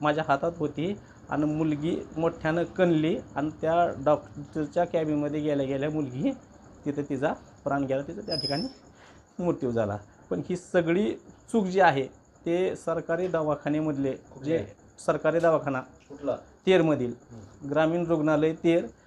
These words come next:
Speaker 1: त्या ठिकाणचा दवाखाना आणि त्या ठिकाण, त्या मा-, माणसानं कसल्याही पद्धतीचं चेक न केल्यामुळं, तिला सिटीस्कोप न लावल्यामुळं, कोणतीही गोळी औषध न घेतल्यामुळं आणि कुठल्याही प्रकारची तिथं नोंद न घेतल्यामुळं आम्हाला दरडावून तशाच पद्धतीनं माघारी लावलं. केवळ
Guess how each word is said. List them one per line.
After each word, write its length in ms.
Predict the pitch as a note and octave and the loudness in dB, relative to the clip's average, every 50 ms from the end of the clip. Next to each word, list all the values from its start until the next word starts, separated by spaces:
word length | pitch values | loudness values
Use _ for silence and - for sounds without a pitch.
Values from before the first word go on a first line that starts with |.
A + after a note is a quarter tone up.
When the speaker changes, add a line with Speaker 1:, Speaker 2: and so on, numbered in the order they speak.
| - - | -18 -8
Speaker 1:
त्या 100 | - D#3+ | -4 -4
ठिकाणचा 560 | D#3+ - F3 D3+ D3+ D3 C#3+ C#3+ D3+ D#3 F3 G3 | -2 -2 0 2 2 2 2 2 0 -2 -2 0
दवाखाना 480 | F3+ E3 D3+ D3 C3+ - C#3 C#3 D3+ | 4 4 6 6 6 4 0 -2 -2
आणि 200 | F#3+ G3+ F3+ D#3 D3+ | -2 -4 -6 -6 -2
त्या 100 | D#3+ E3 | 0 0
ठिकाण, 320 | E3 E3 - D#3 - D3+ D3+ | 0 0 -4 -4 -2 -2 -2
त्या 280 | D3 - F3 E3+ E3+ | 0 2 4 4 4
मा-, 160 | F3+ F3+ F3 F3 | 6 4 4 4
माणसानं 600 | F3 F3 F3 F3 E3 - - D#3+ D3+ D#3 E3+ G#3+ - - - - - - - - | 4 4 4 2 0 0 0 0 0 0 0 -4 -8 -12 -20 -20 -20 -10 -2 0
कसल्याही 420 | F3+ F3 F3 F3 F3+ F#3 F#3+ A3 | 0 0 2 2 2 2 2 2
पद्धतीचं 500 | A3 - A3 G3+ G3+ G3+ G3+ F#3 F#3 F#3+ | 2 2 4 4 4 2 0 -2 -2 -2
चेक 340 | F#3 F#3 - F3+ F3 F3 E3+ | -2 0 0 -2 0 0 0
न 100 | E3 D#3 | -2 0
केल्यामुळं, 520 | C#3+ D#3+ D3+ D3 C#3+ C#3+ C#3+ C#3 C3+ C3+ | 2 2 4 4 4 4 4 2 2 2
तिला 440 | C3 C3 - - - - D3+ D#3+ E3+ | 0 -2 -10 -18 -10 -4 0 0 0
सिटीस्कोप 560 | - E3+ D#3+ E3 E3+ E3+ - - F3 F3 - | 0 -2 -4 -4 -6 -6 -2 -2 -2 0 2
न 100 | E3 E3 | 2 4
लावल्यामुळं, 560 | D#3+ D#3 D3+ C#3 C#3 C#3 C3+ C3+ C3 C3 C3 C3 - - - | 6 6 6 6 6 4 2 4 4 4 4 2 0 -8 -2
कोणतीही 400 | E3+ E3 D#3+ E3+ F#3+ F#3+ G#3+ A3 | -2 -2 -2 0 0 2 2 2
गोळी 240 | G3+ G3 G3+ F3+ F3 | 4 4 4 6 6
औषध 320 | E3+ E3+ D#3+ E3 E3+ D#3 | 6 4 4 2 0 0
न 200 | D#3 E3 D#3 D3+ | 0 0 2 2
घेतल्यामुळं 580 | D3+ D3 C#3+ C#3 C3+ C#3 C3 C3 B2+ B2 B2+ B2+ - - - - - | 2 2 2 2 0 0 0 0 0 0 0 -2 -2 -8 -16 -8 -4
आणि 140 | C3 C#3+ D#3 | -2 -2 -2
कुठल्याही 600 | - - - F3+ - F3 E3+ F3 F3 E3+ E3+ F#3+ | -4 -4 -6 -4 -2 0 2 4 4 4 4 0
प्रकारची 500 | G3 - G3+ F#3 - E3 D#3+ D#3+ - F3 - | 0 0 0 0 2 2 0 2 0 -4 -6
तिथं 340 | F3+ E3 F3+ F3 E3+ D#3+ D#3+ | -4 -2 0 0 2 2 2
नोंद 300 | E3+ F#3 G3 F#3+ F#3 F#3 | 4 4 4 4 2 2
न 40 | F3+ | 2
घेतल्यामुळं 440 | F3 E3 D#3+ D#3+ D#3+ E3 F3 F3+ | 2 0 2 0 -2 0 0 -2
आम्हाला 320 | F#3 F#3+ A#3 G#3 D#3 E3 E3+ | -2 -2 -2 -2 0 0 0
दरडावून 460 | D#3+ D#3 E3+ E3 D#3 D#3 D#3+ E3+ G3 | 2 4 4 4 4 4 2 2 0
तशाच 300 | - - - - E3 D#3+ | -4 -4 -4 -2 -4 -4
पद्धतीनं 420 | - - E3 C#3+ D3 D3 D3 D#3 | -2 -4 -4 -4 -2 -4 -2 -2
माघारी 440 | D#3+ D#3+ D3+ - D3+ D#3 D#3+ F#3+ F#3+ | -2 -2 -2 -2 0 0 2 2 2
लावलं. 260 | F#3+ F3+ E3 D#3+ E3+ F#3 - - - - _ _ - | 2 2 4 4 4 2 2 -2 -16 -20 _ _ -2
केवळ 240 | E3 E3 E3+ F3 | 2 6 6 6